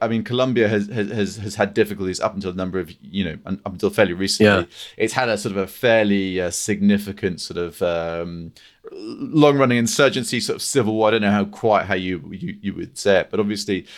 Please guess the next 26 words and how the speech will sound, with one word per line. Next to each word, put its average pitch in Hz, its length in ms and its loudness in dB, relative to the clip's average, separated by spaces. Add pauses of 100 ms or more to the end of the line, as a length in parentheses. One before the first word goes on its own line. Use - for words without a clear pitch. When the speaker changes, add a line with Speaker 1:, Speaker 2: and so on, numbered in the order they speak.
(200)
Speaker 1:
that's 143 260 2
now, 107 400 0
uh, 98 200 0
been 98 240 0
resolved. 95 600 0
Uh, 90 280 -4
kind 90 160 -10
of 85 40 -10
farc 95 400 0
has, - 220 -6
you 107 60 -10
know, 82 80 -10
put - 240 -10
down 85 180 -6
its, - 280 -8
its 90 140 -14
guns, 87 380 -4
and 87 100 -8
they've, 87 160 -6
they've 87 200 -6
reached 101 180 0
some 85 140 -10
sort 92 100 -12
of 80 80 -16
political 87 320 -4
settlement. 87 460 -6